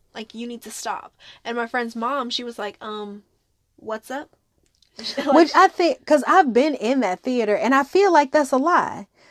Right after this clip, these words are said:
Speaker 2: Unless this was an extremely tall woman and she was scooted down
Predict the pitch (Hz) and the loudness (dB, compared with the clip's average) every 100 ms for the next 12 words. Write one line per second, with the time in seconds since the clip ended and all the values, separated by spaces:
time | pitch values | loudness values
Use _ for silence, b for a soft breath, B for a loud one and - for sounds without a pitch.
0 | b 233 269 320 370 330 269 233 220 208 | b 6 6 4 2 0 -2 0 -4 -4
1 | - - - - 311 339 349 302 269 262 | -6 -12 -12 -6 0 4 4 6 2 6
2 | 269 226 220 240 220 202 214 247 254 247 | 6 8 6 2 0 0 0 0 0 2
3 | 214 - - 233 208 185 196 190 185 | 0 0 -2 2 2 2 0 0 -4